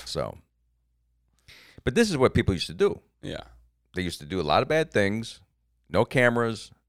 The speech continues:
Speaker 1: no security, no one's watching. So, you know, you kinda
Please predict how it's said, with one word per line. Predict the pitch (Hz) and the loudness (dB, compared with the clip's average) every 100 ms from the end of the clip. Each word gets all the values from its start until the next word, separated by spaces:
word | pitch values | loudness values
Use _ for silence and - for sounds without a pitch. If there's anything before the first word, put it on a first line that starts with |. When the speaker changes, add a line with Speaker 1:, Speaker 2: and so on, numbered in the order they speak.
| _ - | _ -10
Speaker 1:
no | 82 98 120 | 0 0 0
security, | - 135 - 131 120 117 113 110 110 110 | -4 -10 -6 2 4 4 2 2 0 -2
no | 98 92 | 0 0
one's | 113 120 | 0 -2
watching. | 107 113 110 107 113 107 | -2 2 2 0 -6 -8
So, | 95 82 76 - _ _ _ | -6 -6 -6 -14 _ _ _
you | 311 | -8
know, | 175 | -6
you | 202 240 | -6 -10
kinda | - 175 151 147 139 | -12 -10 -8 -6 -6